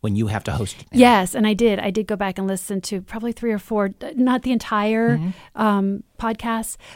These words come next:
Speaker 2: but parts of the, of three or four of 'em. You're, you're right. I didn't even remember that I did that, but
Speaker 1: Mm-hmm.
Speaker 2: I, I did right before, um, we recorded my first one, um, to go back and just kinda listen to the flow and, and how the conversation went.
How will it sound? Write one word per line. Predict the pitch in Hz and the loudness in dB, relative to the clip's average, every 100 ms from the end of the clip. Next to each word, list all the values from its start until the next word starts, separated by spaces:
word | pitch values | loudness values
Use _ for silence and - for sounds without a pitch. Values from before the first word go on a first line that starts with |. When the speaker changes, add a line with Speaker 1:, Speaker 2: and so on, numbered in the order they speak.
| - | -2
Speaker 2:
but | - | 2
parts | - 220 214 - | 4 4 2 -2
of | 190 | -4
the, | 190 190 - _ | -4 -6 -8 _
of | 208 185 | -6 -6
three | - 214 196 | -6 -4 -4
or | |
four | - 202 185 | -2 0 0
of | 170 | -2
'em. | 165 170 220 _ _ | -4 -6 -10 _ _
You're, | - 226 | -8 -6
you're | 247 226 | -4 -4
right. | 226 208 | -4 -2
I | 185 | 0
didn't | 196 | 0
even | 196 190 190 - 226 | 0 0 -2 -6 -4
remember | 202 190 190 | -2 0 2
that | 214 | 4
I | 247 | 6
did | 262 202 | 4 2
that, | 208 - | 0 0
but | 208 | 0
Speaker 1:
Mm-hmm. | 196 190 202 | 0 -2 -4
Speaker 2:
I, | 214 | -4
I | |
did | 180 202 185 185 | -2 0 0 -4
right | 202 196 | -8 -8
before, | 196 202 190 180 180 - - - | -8 -6 -4 -4 -8 -18 -20 -10
um, | 196 175 175 202 285 _ | -6 -4 -6 -8 -14 _
we | 202 196 185 | -12 -8 -8
recorded | 185 - 196 185 185 254 | -8 -10 -8 -8 -10 -10
my | 196 | -8
first | 180 - 180 - | -8 -10 -12 -10
one, | 185 180 180 - - - | -10 -8 -10 -14 -20 -18
um, | 226 185 175 175 196 214 _ _ _ _ - | -10 -8 -8 -10 -12 -18 _ _ _ _ -10
to | 226 | -6
go | 214 | -4
back | 196 185 185 | -4 -6 -8
and | 185 | -8
just | 185 | -10
kinda | - 180 | -10 -8
listen | 180 185 190 | -6 -6 -8
to | 180 180 | -10 -10
the | |
flow | 175 - 175 170 170 | -12 -8 -6 -6 -6
and, | 170 165 233 | -6 -8 -8
and | 185 | -8
how | 175 | -8
the | 175 | -12
conversation | - 175 170 - - - - | -14 -14 -14 -14 -14 -14 -12
went. | - - - | -12 -12 -14